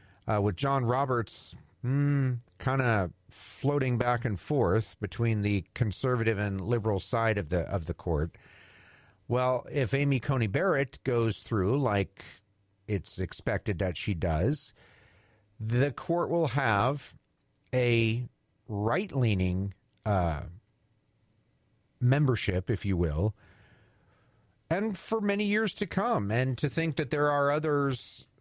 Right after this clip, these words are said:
on the Supreme Court that are getting a little long in the tooth also, uh, if Trump is reelected, there he's gonna have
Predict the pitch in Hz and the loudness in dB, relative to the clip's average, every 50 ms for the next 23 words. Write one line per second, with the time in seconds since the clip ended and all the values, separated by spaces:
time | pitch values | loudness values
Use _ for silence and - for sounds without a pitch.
0 | _ _ - 127 135 147 151 147 143 135 120 - - 120 - - 151 139 131 120 | _ _ -2 -2 0 2 2 2 2 2 0 -2 -6 -8 -4 -2 0 0 0 0
1 | - - - 196 202 175 - 139 127 123 120 113 110 90 - 113 113 120 117 120 | -2 -2 -2 0 0 0 0 0 0 2 2 2 2 0 -2 -2 -2 0 2 2
2 | 120 120 120 123 123 113 107 110 107 113 123 120 117 113 110 107 - - 131 123 | 4 4 4 4 4 2 2 2 2 2 2 2 2 2 0 0 0 0 2 2
3 | 117 107 - 117 139 180 214 - - - 98 80 76 78 90 92 - _ _ _ | 2 2 2 2 0 0 -2 -2 -2 -2 -2 -2 -2 -2 -4 -6 -8 _ _ _
4 | - - - _ - - - _ - 101 107 110 110 120 110 - - - 143 131 | -20 -20 -20 _ -20 -20 -10 _ -2 0 0 0 0 0 -2 -2 -2 -2 0 0
5 | 117 107 147 190 233 196 - 147 131 113 104 98 85 80 78 - - 101 107 123 | 0 2 0 0 0 -2 -2 0 2 4 4 4 4 2 0 0 0 0 0 0
6 | 127 120 120 117 120 113 101 120 120 107 101 120 110 107 107 127 110 107 104 90 | 0 0 2 2 2 2 2 0 0 0 0 0 2 4 4 4 2 2 0 -2
7 | - - | -6 -12